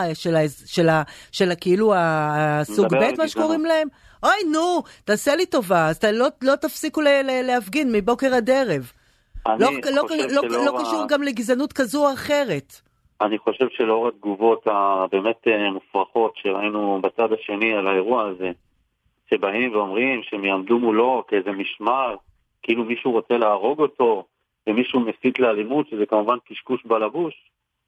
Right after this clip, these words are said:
Speaker 2: אז אנחנו מבינים שהם, הם מבינים היטב שזה המוקד הנכון להיות בו, ואנחנו מאוד מאוד מקווים שאהרן ברק ישתמש במעמד שלו בקרב הציבור הזה,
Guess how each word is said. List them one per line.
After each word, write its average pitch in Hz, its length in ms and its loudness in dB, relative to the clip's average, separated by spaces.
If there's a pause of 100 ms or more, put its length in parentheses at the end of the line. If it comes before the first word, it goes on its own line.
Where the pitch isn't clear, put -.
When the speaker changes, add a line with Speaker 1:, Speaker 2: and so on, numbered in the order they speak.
(340)
Speaker 2:
אז 104 160 0
אנחנו 110 260 -4
מבינים 117 440 -4
שהם, 110 220 -2 (160)
הם 104 360 -6
מבינים 113 480 -2
היטב 117 340 -2 (120)
שזה 113 220 -2
המוקד 117 440 -2
הנכון 110 380 -2
להיות 117 280 2
בו, 160 240 0 (420)
ואנחנו 135 320 -2
מאוד 131 240 0
מאוד 135 200 -2
מקווים 120 400 0
שאהרן 117 360 0
ברק 120 280 -2
ישתמש 123 380 -4
במעמד 117 580 -2
שלו 104 320 -2 (280)
בקרב 131 440 -4
הציבור 117 480 -4
הזה, 113 280 -2